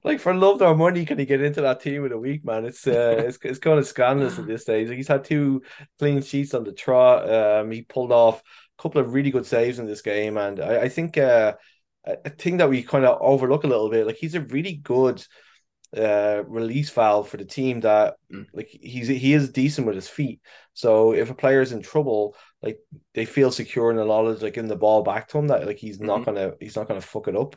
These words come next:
Speaker 1: Um, so I, I think, yeah, um, that's just me, um, just being nice and, you know,
Speaker 2: No, he deserves that. He
Speaker 1: Yeah.
Speaker 2: deserves it. He's, he's,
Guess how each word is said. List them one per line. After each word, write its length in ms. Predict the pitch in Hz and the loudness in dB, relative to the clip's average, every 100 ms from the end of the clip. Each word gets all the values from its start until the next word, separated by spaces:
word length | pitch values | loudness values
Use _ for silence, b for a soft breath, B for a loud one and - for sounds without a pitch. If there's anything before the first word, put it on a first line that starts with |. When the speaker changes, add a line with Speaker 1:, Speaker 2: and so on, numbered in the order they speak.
| 143 | -12
Speaker 1:
Um, 640 | 107 107 98 98 95 98 95 B B B | -4 -2 -2 -2 -4 -8 -14 B B B
so 380 | - 113 107 104 | -2 2 4 4
I, 300 | 107 117 - | 2 0 -2
I 40 | |
think, 460 | 117 - 127 - - b b b b _ - | -4 -6 -8 -10 -20 b b b b _ 0
yeah, 720 | 127 135 131 - 123 120 120 | 4 4 2 -2 0 2 2
um, 220 | 123 127 | 0 -2
that's 240 | 135 131 - | -2 -2 -4
just 200 | 123 131 | -10 -6
me, 460 | 123 123 117 113 - _ _ _ _ _ _ | -4 -4 -4 -6 -10 _ _ _ _ _ _
um, 500 | 98 101 101 98 98 - _ - | -8 -4 -4 -6 -10 -16 _ -12
just 400 | 110 - _ _ B B B B _ _ _ _ | -10 -12 _ _ B B B B _ _ _ _
being 220 | 131 117 | 2 2
nice 360 | 107 110 113 - | 2 0 -2 -2
and, 400 | 104 98 98 104 | -2 -4 -10 -4
you 60 | 110 | 0
know, 140 | 107 - | 0 -2
Speaker 2:
No, 260 | 78 90 90 | -8 -4 -2
he 140 | 113 | -4
deserves 500 | - 160 180 147 110 | -4 -6 -4 -4 -4
that. 140 | 90 78 | -6 -8
He 60 | |
Speaker 1:
Yeah. 40 | 107 | -6
Speaker 2:
deserves 460 | 117 113 120 95 | 0 2 2 0
it. 140 | 85 - | -8 -12
He's, 200 | 98 - | -12 -10
he's, 400 | - 110 101 | -10 -8 -10